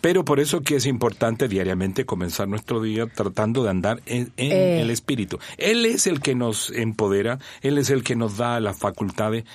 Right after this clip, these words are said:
Speaker 1: para poder vivir el Evangelio conforme a cómo este está declarado.
Speaker 2: Y esa es una lucha, Pastor y, y, y Pepe y, y hermanos, que es una lucha continua. Si la lucha no la tenemos con los demás, con los que están a nuestro alrededor,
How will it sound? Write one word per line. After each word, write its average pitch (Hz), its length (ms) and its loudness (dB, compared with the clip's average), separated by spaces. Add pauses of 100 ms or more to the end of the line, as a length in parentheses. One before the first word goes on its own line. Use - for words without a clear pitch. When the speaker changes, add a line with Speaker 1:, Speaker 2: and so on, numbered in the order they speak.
(220)
Speaker 1:
para 110 200 2
poder 101 320 0
vivir 98 440 -2
el 104 160 -2
Evangelio 110 640 -2 (340)
conforme 110 500 -2
a 104 160 -6
cómo 95 280 -4
este 92 140 -6
está 92 220 -4
declarado. 71 520 -6 (120)
Speaker 2:
Y 202 100 0
esa 247 160 2
es 262 80 4
una 240 140 4
lucha, 247 720 2
Pastor 220 460 2 (100)
y, - 140 -4
y, 202 300 -2
y 196 60 0
Pepe 208 380 2
y, 190 80 2 (120)
y 185 100 4
hermanos, 190 600 0
que - 320 -10
es 226 100 6
una 262 200 6
lucha 233 280 2
continua. 185 760 4
Si - 160 0
la 196 100 6
lucha 214 320 2
no 226 100 4
la 208 120 4
tenemos 202 580 2
con 254 560 4
los 233 200 4
demás, 233 280 4
con 240 140 4
los 214 80 2
que - 60 -8
están 226 180 2
a 226 40 4
nuestro 226 260 2
alrededor, 175 360 4